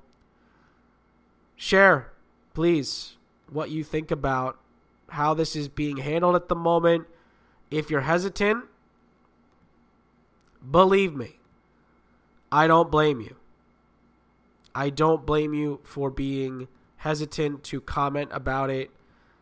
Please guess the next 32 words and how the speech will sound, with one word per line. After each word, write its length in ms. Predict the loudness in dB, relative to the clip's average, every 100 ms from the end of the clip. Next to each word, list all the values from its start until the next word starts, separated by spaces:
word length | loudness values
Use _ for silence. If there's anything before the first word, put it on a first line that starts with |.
| _ _
It, 160 | -10 -8
it 160 | -6
is 160 | -6 -6
just 260 | -6 -6 -6
such 300 | -8 -6 -6
a 80 |
wild 760 | -6 -6 -4 -4 -4 -6 -8 -12 -16
situation, 1040 | -12 -12 -10 -8 -8 -8 -10 -10 -12 -14 -18 -12
and 400 | -10 -8 -8 -8
the 80 | -6
way 220 | -2 -2
it's 140 | -2
been 100 | -6
handled 640 | -6 -4 -4 -2 -4 -4 -10 -14 _ _ _ _ _ -4
makes 260 | -4 -2
it 60 | -4
even 240 | -4 -6
more 320 | -2 4 6
wild, 720 | 6 4 2 4 2 -2 -6 -14
more 300 | 2 4 4
than 100 | 4
the 120 | 2
actual 360 | 0 -2 -6
act 300 | -4 -4 -6
it, 80 | -12 -14
itself. 560 | -10 -8 0 2 0
It's, 320 | -2 -8 -10 -14 _ _ _ _
some 220 | -2 2
ways 160 | 4 2
this 100 | -2
feels 260 | 2 6
overblown, 760 | 6 4 2 -2 2 2 2